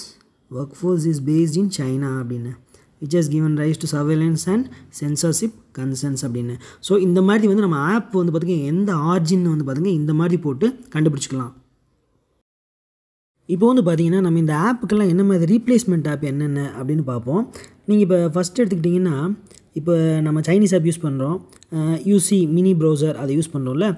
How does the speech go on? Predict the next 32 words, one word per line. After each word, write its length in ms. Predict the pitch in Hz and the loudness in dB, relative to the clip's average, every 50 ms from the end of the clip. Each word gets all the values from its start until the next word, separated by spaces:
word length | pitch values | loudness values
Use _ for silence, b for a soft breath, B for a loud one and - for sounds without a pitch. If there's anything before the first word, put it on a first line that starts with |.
| B B B | B B B
அதுக்கு 280 | - 170 202 233 214 220 | -2 0 2 2 4 4
பதிலா 200 | 214 214 220 214 | 4 4 4 4
நம்ம 180 | 196 180 170 | 2 2 2
இந்தியன் 360 | 160 165 185 202 220 233 214 | 2 2 2 2 2 2 2
ஆரிஜின்ல 360 | 190 165 160 143 160 160 160 160 | 2 0 0 0 0 0 0 0
வந்து 160 | 160 160 151 | 0 0 -2
பாத்தீங்கன்னா, 400 | 139 147 151 156 190 214 226 214 B B B _ | -2 -2 -2 0 0 -2 -2 -4 B B B _
எபிக் 340 | 160 156 151 - 127 120 170 156 | -4 -4 -4 -2 -4 -4 -2 0
ப்ரௌசர் 360 | 160 156 151 - - 143 139 | 2 2 2 0 -2 -4 -6
அதை 300 | 139 - 143 139 151 160 | -6 -4 -2 0 2 2
யூஸ் 160 | 160 160 - | 0 0 -4
பண்ணிக்கலாம். 400 | 139 127 117 120 127 139 180 196 B B B B - | -6 -4 -4 -4 -4 -4 -4 -6 B B B B -8
அப்புறம் 320 | 147 143 165 175 175 180 | -4 0 2 2 4 4
வந்து 200 | 190 180 156 139 135 143 | 4 4 2 0 -2 2
Jio 140 | 160 185 202 214 202 165 | 4 6 6 6 4 4
ப்ரௌசர் 420 | 160 160 156 - - 156 135 - - - | 2 0 0 -2 -2 -4 -6 -6 -10 -12
அதை 240 | 131 131 139 156 156 | -12 -8 -4 -4 -4
யூஸ் 180 | 160 156 - 151 | -4 -4 -6 -8
பண்ணிக்கலாம். 440 | 139 127 117 120 123 127 156 196 220 B B B B B | -10 -8 -8 -6 -6 -4 -4 -6 -6 B B B B B
So, 180 | - - 214 | -2 0 0
இதே 300 | 175 196 202 190 254 262 | 2 2 2 4 4 4
மாதிரி 240 | 247 220 208 202 196 | 4 4 4 4 2
பாத்தீங்கன்னா, 600 | 165 185 170 156 180 185 175 165 151 160 185 208 B B B B - | 2 0 0 0 0 0 0 0 0 0 -2 -4 B B B B -2
வேற 240 | 165 190 226 240 226 | 0 2 2 2 2
ஒரு 120 | 208 180 | 2 2
எக்ஸாம்பிள், 340 | 165 151 160 180 165 156 165 | 0 0 0 0 0 0 0
இப்ப 120 | 170 165 | 0 0
நம்ம 140 | 170 165 165 | 0 0 0
TikTok 500 | 160 - 180 - - - 220 202 180 160 - - - | 0 -2 -4 -6 -4 0 2 2 2 2 -2 -6 -6
அதுன்னு 340 | 131 156 170 175 175 175 | -4 -2 0 2 2 0
யூஸ் 100 | 165 170 - | 0 -2 -2
பண்றோம்ல, 460 | 156 147 139 139 156 185 214 202 196 | -4 -2 -2 0 0 0 0 -2 -4